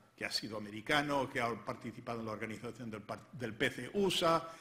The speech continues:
del P C mexicano, y que, ah, lo digo porque se mencionaba esta mañana en relación a otro, ah, y que aquí es el hombre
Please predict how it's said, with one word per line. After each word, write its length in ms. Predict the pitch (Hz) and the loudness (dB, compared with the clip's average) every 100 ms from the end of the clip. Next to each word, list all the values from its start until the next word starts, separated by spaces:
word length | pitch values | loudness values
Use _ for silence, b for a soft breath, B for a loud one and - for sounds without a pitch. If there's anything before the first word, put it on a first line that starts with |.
| B | B
del 180 | 120 110 | -6 0
P 140 | 151 143 | 4 4
C 160 | 143 | 2
mexicano, 800 | 123 107 131 117 196 180 160 160 B B B | -2 -2 -4 2 4 6 6 2 B B B
y 220 | 127 123 | 2 2
que, 520 | 127 127 127 127 - - | 2 2 2 -2 -12 -14
ah, 140 | 107 | -12
lo 100 | 101 | -8
digo 180 | 110 107 | -8 -6
porque 160 | 117 107 | -8 -8
se 80 | 131 | -8
mencionaba 400 | 107 127 117 110 | -8 -4 -4 -4
esta 180 | - | -4
mañana 480 | 120 123 127 113 98 - - - | -2 2 2 2 -2 -10 -20 -12
en 100 | 117 | -10
relación 460 | 107 107 - 110 107 | -6 -6 -6 -6 0
a 60 | |
otro, 360 | 123 131 127 131 B B B B | 2 2 0 -6 B B B B
ah, 580 | 123 120 120 120 123 120 | 2 6 6 6 2 0
y 200 | 135 135 | 0 2
que 340 | 139 131 131 - | 4 4 4 0
aquí 380 | 123 120 120 123 | -4 -2 -2 0
es 260 | 123 - | 2 0
el 140 | 127 123 | 0 0
hombre 360 | 120 120 127 | 0 2 0